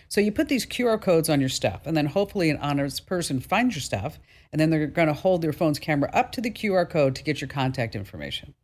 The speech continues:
Okay. They're priced at a dollar per sticker. Now, <sighs> me and my marketing mind, this is Tile's way to get you hooked into their system so that now they can upsell you the Tile trackers.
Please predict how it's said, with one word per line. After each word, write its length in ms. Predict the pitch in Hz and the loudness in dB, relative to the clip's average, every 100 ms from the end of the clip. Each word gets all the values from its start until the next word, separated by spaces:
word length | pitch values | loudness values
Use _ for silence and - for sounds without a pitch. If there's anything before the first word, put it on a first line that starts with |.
| _ _ _ | _ _ _
Okay. 100 | - - _ - - _ - | -20 -20 _ -20 -20 _ -4
They're 100 | 170 | 0
priced 320 | 214 220 220 | 4 4 4
at 100 | 165 | 2
a 60 | |
dollar 420 | 139 147 160 170 160 | 4 4 4 4 0
per 220 | - 139 | -4 -6
sticker. 520 | 131 - - - - _ _ _ _ - - _ 151 | -6 -8 -10 -12 -20 _ _ _ _ -20 -20 _ 0
Now, 380 | 151 147 131 - - - - | 2 4 0 -4 -16 -14 -16
<sighs> 340 | - - - | -20 -20 -10
me 240 | 143 196 262 | -2 2 4
and 80 | |
my 140 | 202 156 | 4 4
marketing 540 | 170 233 240 160 135 | 6 4 2 0 2
mind, 640 | 127 107 98 107 143 143 - - _ _ - | 2 0 -2 -4 -4 -6 -14 -18 _ _ -8
this 460 | 131 123 190 208 - | -6 0 2 2 2
is 240 | 170 143 | 0 0
Tile's 640 | - - 165 170 156 156 131 | -2 -2 2 4 4 0 -4
way 720 | 135 139 131 120 120 123 - | -2 2 2 2 0 -2 -6
to 120 | - 135 | -6 -4
get 320 | 135 139 - | 0 -2 0
you 120 | 131 | 0
hooked 220 | 139 160 | 0 0
into 260 | 147 131 143 | -2 -2 0
their 180 | 127 117 | 0 -2
system 560 | - 180 165 135 123 | -2 -2 -2 -2 -2
so 200 | 120 127 | -2 -4
that 220 | 123 123 139 | -2 -2 2
now 160 | 143 | 2
they 120 | 139 | 2
can 160 | 131 127 | 0 -4
upsell 520 | 139 135 - 135 123 | -6 -6 -4 -2 -2
you 140 | 123 123 | -2 -4
the 100 | 120 | -6
Tile 360 | - 131 107 | -4 -2 -2
trackers. 680 | - 143 117 - - - | -4 -2 -2 -4 -14 -12